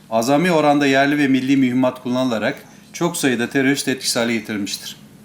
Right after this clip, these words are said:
Hedeflerdeki etki kıymetlendirmesi sürmekte olup hava harekatlarımız devam edecektir.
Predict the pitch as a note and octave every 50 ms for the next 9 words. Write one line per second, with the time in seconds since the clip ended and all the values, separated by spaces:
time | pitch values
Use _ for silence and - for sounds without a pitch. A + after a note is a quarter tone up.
0 | - - - - - - - - - - - - - - - B2 A#2+ D3+ D3+ -
1 | E3 E3 D#3+ D3+ D#3 D#3+ D#3+ - F3 F#3+ F#3 - - C#3 C3 C3 - - G3+ -
2 | - D#3 D3 C#3 C#3 C3+ C3 C3 C3 B2+ B2 B2 A#2+ B2 A#2+ A#2 - - - -
3 | - B2+ C3 C3+ C3+ C3+ - D3 C#3+ A#2 A2+ C#3 C#3 - - - - - - -
4 | - - A#2+ B2 C#3 D#3 D3 C#3 B2 - C3 A#2+ A2+ - - A#2 A2+ A#2+ D3 D#3
5 | D3 - - - - - - G#2+ A#2+ B2+ B2+ B2 A2+ G#2 F#2+ F#2+ - - - -
6 | - - -